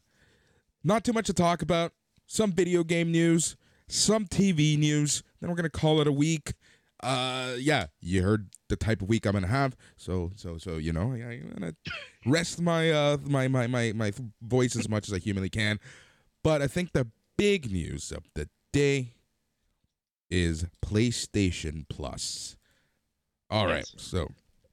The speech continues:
Speaker 1: PlayStation Plus is officially being rebranded. It's being called PlayStation Plus, and it essentially brings
Speaker 2: <laughs>
Speaker 1: together, I know, don't you love that? It, it, it, but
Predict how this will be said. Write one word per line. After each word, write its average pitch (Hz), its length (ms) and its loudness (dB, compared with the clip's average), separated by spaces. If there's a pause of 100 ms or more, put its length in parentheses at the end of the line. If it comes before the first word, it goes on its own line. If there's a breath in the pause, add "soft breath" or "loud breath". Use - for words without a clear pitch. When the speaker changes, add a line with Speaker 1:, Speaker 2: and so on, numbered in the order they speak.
(460)
Speaker 1:
PlayStation 147 460 0
Plus 123 280 0
is 107 200 -2
officially 120 800 0 (600)
being 87 280 -2
rebranded. 113 840 0 (880)
It's - 300 -6 (280)
being 98 160 4
called 95 320 0 (100)
PlayStation 80 680 -6
Plus, 135 400 -2 (380 loud breath)
and 143 100 0
it 147 80 0
essentially 160 540 2
brings 123 640 0
Speaker 2:
<laughs> - 40 -10
Speaker 1:
together, 117 380 2
I - 20 2
know, 87 240 0
don't 95 220 -2
you 107 40 2
love 117 140 0
that? 143 180 -2 (640 soft breath)
It, - 140 2
it, 139 180 2
it, 131 160 0
but 254 320 2